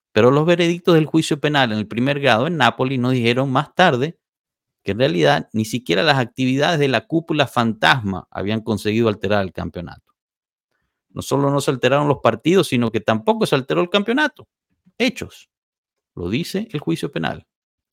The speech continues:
¿Qué queda entonces de estos motivos de la condena?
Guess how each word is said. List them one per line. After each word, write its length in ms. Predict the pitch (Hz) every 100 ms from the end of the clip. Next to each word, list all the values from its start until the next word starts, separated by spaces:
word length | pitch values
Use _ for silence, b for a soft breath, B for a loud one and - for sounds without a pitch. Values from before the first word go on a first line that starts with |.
| _ _ _ _ b b b b _ _ _ _ -
¿Qué 100 | 202
queda 220 | 233 233
entonces 800 | 220 220 185 175 - 190 - - -
de 560 | - 127 131 135 147 _
estos 320 | - 110 135 117
motivos 420 | 110 117 120 117
de 40 |
la 120 | 104 95
condena? 580 | 98 117 117 71 _